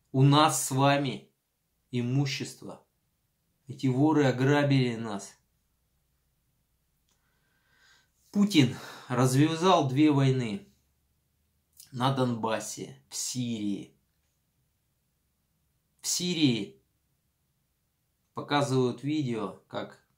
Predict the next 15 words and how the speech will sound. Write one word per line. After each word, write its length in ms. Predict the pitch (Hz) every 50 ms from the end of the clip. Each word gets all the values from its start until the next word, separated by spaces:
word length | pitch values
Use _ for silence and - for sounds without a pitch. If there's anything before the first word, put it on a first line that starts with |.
| _ _ _
сирийские 720 | - - - 123 123 139 147 139 - - - 127 117 107
мальчишки 840 | 113 117 117 117 - - 147 143 135 - - - 123 - - _ _ _ _ _ _ _ _ _ _ _ _ _ _ _ -
берут 400 | - 107 123 127 131 131 135 -
камни 400 | - 143 143 143 139 117 107 104
и 40 |
прогоняют 640 | 104 113 110 110 107 117 123 135 135 127 110 104 -
российских 640 | 110 110 - - - 127 117 - - - - - -
военных. 520 | 110 107 110 113 113 107 104 98 95 95 - _ _ _ _ _ _
То 140 | - 196 190
же 180 | 175 139 131 123
они 280 | 120 123 123 120 120
делают 400 | 117 123 123 120 113 107 101 113
и 40 | 110
с 120 | 104 -
американцами. 960 | 113 110 117 120 117 123 123 - 147 147 147 139 135 - 117 104 101 98 -